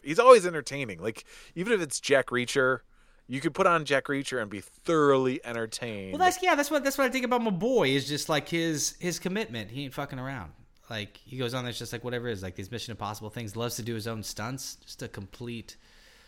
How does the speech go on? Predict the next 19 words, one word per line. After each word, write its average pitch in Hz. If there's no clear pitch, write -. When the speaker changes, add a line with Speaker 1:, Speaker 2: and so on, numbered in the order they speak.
Speaker 1:
Fucking 107
lunatic, 113
loves 117
to 117
Speaker 2:
lunatic. 98
Speaker 1:
run 113
in 104
every 120
Speaker 2:
Just -
Speaker 1:
single 117
Speaker 2:
obsessed. 110
Speaker 1:
scene. 117
Just 120
Speaker 2:
Loves 131
to -
run. -
Loves 127
to 87
run. 92